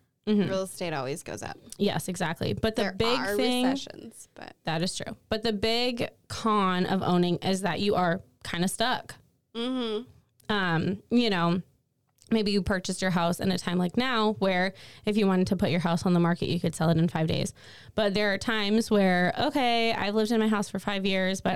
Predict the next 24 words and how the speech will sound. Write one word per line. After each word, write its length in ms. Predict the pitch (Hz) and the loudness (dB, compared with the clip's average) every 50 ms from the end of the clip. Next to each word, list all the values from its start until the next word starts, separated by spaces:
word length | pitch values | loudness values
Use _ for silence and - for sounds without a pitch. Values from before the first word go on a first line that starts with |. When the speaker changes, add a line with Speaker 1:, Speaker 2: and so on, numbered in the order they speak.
| - | 0
Speaker 1:
I'm 140 | - 196 202 202 | 2 2 2 2
ready 220 | 185 185 185 185 | 2 2 2 4
to 80 | 185 190 | 4 4
move. 440 | 190 185 185 185 185 185 185 180 | 4 6 6 4 4 4 4 4
I 100 | 190 185 | 2 2
need 180 | 190 190 185 170 | 0 0 0 2
to 80 | 190 202 | 2 4
move 180 | 190 185 180 | 4 2 2
to 80 | - 196 | 2 0
a 20 | |
different 280 | 180 185 185 185 190 180 | 0 2 0 0 -2 -2
state. 420 | - - 185 185 180 175 180 180 - - | -2 -4 -4 -2 0 0 0 -2 -2 -2
I'm 400 | 185 180 180 180 180 175 175 175 | -2 0 2 2 4 4 4 4
sick 200 | 170 - 214 180 | 2 0 -2 0
of 80 | 190 170 | 2 2
living 260 | 180 175 170 175 190 | 2 2 4 4 4
here. 320 | 180 180 180 180 180 185 - - - - - - - | 4 4 4 4 2 0 -4 -10 -18 -18 -14 -6 -4
I 60 | 214 | 0
don't 180 | 202 208 - - | 0 0 0 2
need 320 | 202 202 190 185 190 185 | 2 4 4 4 2 2
a 80 | 180 180 | 2 0
five-bedroom 880 | - - - 170 175 180 170 - 170 175 175 185 180 180 175 175 180 - - _ _ - | -2 -2 -2 0 0 0 0 0 -2 0 2 2 2 4 4 2 0 -2 -8 _ _ -8
house 300 | - - 190 185 - 202 | -4 -2 -2 0 2 2
anymore. 520 | 190 185 180 175 175 175 175 175 175 | 2 4 4 4 4 4 4 2 0